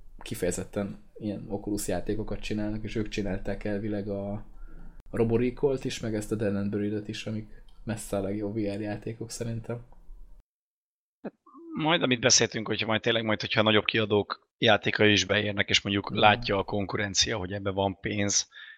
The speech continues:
Speaker 2: meg az
Speaker 1: Hát
Speaker 2: eladások
Speaker 1: igen.
Speaker 2: is úgy alakulnak, akkor, akkor talán többen beállnak majd mögéjük.
Speaker 1: Igen,
Speaker 2: Addig
Speaker 1: igen,
Speaker 2: meg
Speaker 1: hát, hát most
Speaker 2: csak
Speaker 1: a
Speaker 2: bizakodni
Speaker 1: fejlesztésben
Speaker 2: lehet.
Speaker 1: sem nagyon vannak még otthon, mert ugye nincsenek ezek a lefektetett,
Speaker 2: Igen, az alapok
Speaker 1: ö,
Speaker 2: még annyira nem
Speaker 1: alapok.
Speaker 2: nagyon.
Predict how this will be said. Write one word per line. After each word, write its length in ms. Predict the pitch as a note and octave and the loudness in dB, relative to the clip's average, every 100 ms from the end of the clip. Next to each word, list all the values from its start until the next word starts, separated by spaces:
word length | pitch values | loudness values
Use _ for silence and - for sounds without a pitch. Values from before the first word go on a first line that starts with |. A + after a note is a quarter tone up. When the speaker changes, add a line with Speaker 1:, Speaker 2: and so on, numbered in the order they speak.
| - | -6
Speaker 2:
meg 140 | C3 | 2
az 80 | G2+ | 6
Speaker 1:
Hát 80 | G#2 | 6
Speaker 2:
eladások 340 | G2+ G#2 G2+ A2 | 6 6 4 2
Speaker 1:
igen. 20 | - | -2
Speaker 2:
is 100 | A2+ | -6
úgy 180 | A2 A2 | -6 -8
alakulnak, 500 | A2+ - B2+ A2+ A2 | -8 -8 -8 -6 -6
akkor, 440 | G#2+ - A#2 G2+ - - - - _ - | -6 -6 -8 -8 -16 -20 -20 -20 _ -8
akkor 260 | A#2 A2+ | -4 -2
talán 260 | A#2+ A2+ A2 | 0 -2 0
többen 340 | A2 G#2+ A#2 | -2 0 -2
beállnak 340 | A2+ A#2 F#3 G#2 | 0 0 -2 -4
majd 160 | D3 | -4
mögéjük. 560 | D3+ D#3 - - - - _ _ _ _ _ _ _ _ _ _ _ | -4 -4 -4 -4 -8 -16 _ _ _ _ _ _ _ _ _ _ _
Speaker 1:
Igen, 160 | A3+ | 2
Speaker 2:
Addig 80 | E3+ E3+ | 4 4
Speaker 1:
igen, 100 | D#3 | 4
Speaker 2:
meg 160 | A2+ D3 | 4 2
Speaker 1:
hát, 100 | - | -4
hát 120 | G#3 | -2
most 120 | G#3 | 0
Speaker 2:
csak 120 | - | 0
Speaker 1:
a 20 | |
Speaker 2:
bizakodni 320 | G#2+ G2+ G3+ F#3+ | 2 4 6 8
Speaker 1:
fejlesztésben 560 | G3 G3 F3+ - F3+ | 6 8 6 6 4
Speaker 2:
lehet. 160 | F3 - | 4 4
Speaker 1:
sem 140 | E3+ | 4
nagyon 300 | E3 D#3 D#3 | 4 4 4
vannak 320 | D#3 D#3+ D#3+ | 2 0 -2
még 160 | D#3 C#3+ | 0 2
otthon, 380 | C#3+ - C#3 C3 | 2 0 -2 0
mert 120 | B2 | 0
ugye 100 | A#2 | 0
nincsenek 400 | C3 C#3 C3 B2 | -2 -2 -4 -4
ezek 200 | B2 B2+ | -4 -2
a 40 | A#2+ | -2
lefektetett, 840 | C3+ B2 - B2 - A#2+ - - - | -2 -4 -4 -6 -6 -8 -12 -18 0
Speaker 2:
Igen, 420 | B2+ A#2 B2 A2 - | 2 4 0 -4 -6
az 160 | - | 2
alapok 320 | A#2+ A#2+ - | 4 4 0
Speaker 1:
ö, 40 | - | -2
Speaker 2:
még 120 | A#2+ | 4
annyira 240 | A#2 A2 G#2+ | 6 8 8
nem 60 | |
Speaker 1:
alapok. 200 | G#2+ G#2 | 8 6
Speaker 2:
nagyon. 360 | G#2+ B2 B2+ | 2 0 -4